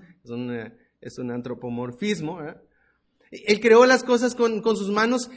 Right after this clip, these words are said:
y nos cuentan que ese Dios es glorioso. Hay un mensaje que el universo <laughs> nos está diciendo,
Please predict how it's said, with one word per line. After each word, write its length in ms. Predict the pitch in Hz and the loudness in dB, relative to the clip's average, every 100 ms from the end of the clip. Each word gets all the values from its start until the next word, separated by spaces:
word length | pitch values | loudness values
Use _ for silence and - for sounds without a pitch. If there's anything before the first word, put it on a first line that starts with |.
| - | -2
y 100 | 214 | 2
nos 180 | 220 | 2
cuentan 480 | 220 226 285 294 269 | 2 2 4 2 0
que 80 | 247 | 0
ese 180 | 240 240 | 2 0
Dios 340 | 208 214 214 | 2 0 2
es 160 | 220 190 | 0 0
glorioso. 760 | 214 214 226 294 302 - 123 - _ _ _ _ _ - | 2 4 2 0 -2 -10 -16 -18 _ _ _ _ _ -2
Hay 180 | 180 254 | 2 6
un 100 | 262 | 6
mensaje 680 | 262 240 240 240 233 214 160 | 6 4 4 4 4 2 0
que 160 | 180 | 0
el 100 | 180 | 0
universo 720 | 190 180 165 233 240 226 - | 2 0 2 2 2 -2 -2
<laughs> 0 | |
nos 220 | 185 180 165 | 0 -2 -4
está 260 | 160 196 | -2 0
diciendo, 800 | 220 220 185 160 143 143 143 - | 0 0 0 0 0 -4 -8 -20